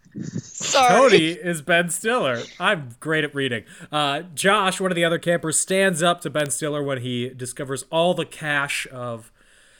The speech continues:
Speaker 2: candy and sweets and snacks that the campers have left. Josh stands up and he gets kicked out,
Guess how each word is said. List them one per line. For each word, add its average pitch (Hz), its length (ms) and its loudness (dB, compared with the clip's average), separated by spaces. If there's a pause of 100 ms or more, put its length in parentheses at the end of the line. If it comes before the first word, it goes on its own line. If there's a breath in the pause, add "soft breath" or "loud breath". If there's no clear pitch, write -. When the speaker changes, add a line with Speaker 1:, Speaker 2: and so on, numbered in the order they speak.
(120 soft breath)
Speaker 2:
candy 135 680 -4
and 123 200 -6
sweets 131 460 -4
and 120 120 -10
snacks 117 600 -6
that 123 120 -12
the 120 80 -12
campers 113 380 -10
have 117 160 -14
left. 113 400 -14 (300 soft breath)
Josh 147 340 0
stands 143 400 -4
up 185 320 -4
and 120 100 -10
he 143 80 -12
gets 147 220 -10
kicked 180 280 -12
out, 185 260 -8